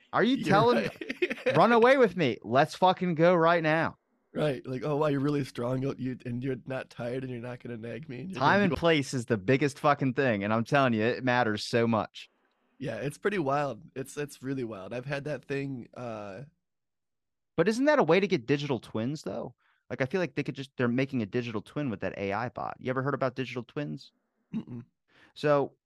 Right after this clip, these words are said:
Speaker 1: I talked about this a while back on my show. It's called Living Architecture. It's a pretty interesting subject you should look into a little bit. Um, it's basically about making communities, but less city standards, more urban.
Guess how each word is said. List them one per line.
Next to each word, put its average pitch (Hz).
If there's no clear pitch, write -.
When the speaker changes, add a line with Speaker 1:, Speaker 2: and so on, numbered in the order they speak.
Speaker 1:
I 160
talked 175
about 156
this 135
a 120
while 104
back 104
on 104
my 95
show. 104
It's 98
called 90
Living 98
Architecture. 87
It's -
a 90
pretty 95
interesting 87
subject 90
you 85
should 80
look 87
into 92
a 101
little 104
bit. 120
Um, 113
it's 135
basically 185
about 143
making 131
communities, 113
but 120
less 131
city 151
standards, 110
more 107
urban. 98